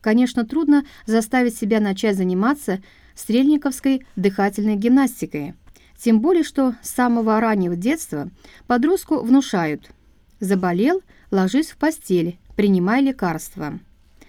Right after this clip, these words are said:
Но гипотензивные средства, способствующие снижению повышенного артериального давления – и применяемые для лечения гипертонической болезни, способны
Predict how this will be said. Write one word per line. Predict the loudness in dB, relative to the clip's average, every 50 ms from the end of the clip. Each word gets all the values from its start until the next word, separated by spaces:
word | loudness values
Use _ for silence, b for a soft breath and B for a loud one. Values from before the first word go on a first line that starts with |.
| b b b b b b b b b b b b b
Но | 4 6 6 6 6 4 0 -6 -6
гипотензивные | 0 2 2 2 2 0 0 2 4 2 2 4 2 2 2 2 2 2 0 0 -2 -4 -6 b b b b b b b b b b b b b b b
средства, | -6 -2 2 2 2 2 2 -4 -4 -2 -2 -2 -2 -4 b b b b b b
способствующие | b -8 0 2 2 2 2 0 -2 -2 -2 -2 -2 0 0 2 0 0 0
снижению | 2 4 4 4 4 4 4 4 4 2 0 -2 -6 -4
повышенного | -2 0 2 2 2 0 2 0 0 0 0 -2
артериального | -2 -2 -2 0 0 2 2 2 2 2 0 -2 -2
давления – | 0 -2 -2 0 2 2 2 2 2 0 -2 -8 -12 b b b b b b
и | 0 0 2
применяемые | 4 4 6 6 8 8 6 6 4 4 2 0 0 -2 -2
для | 0 0 2
лечения | 2 0 -2 0 0 0 0 0 -2 -6 b b b b
гипертонической | b 0 0 0 0 -2 0 2 2 2 2 0 -2 -6 -8 -6
болезни, | -4 -4 -4 -4 -4 -4 -2 0 0 2 0 0 -8 b b b b b b
способны | b -6 -2 -2 -2 0 0 0 2 2 4 4 2 0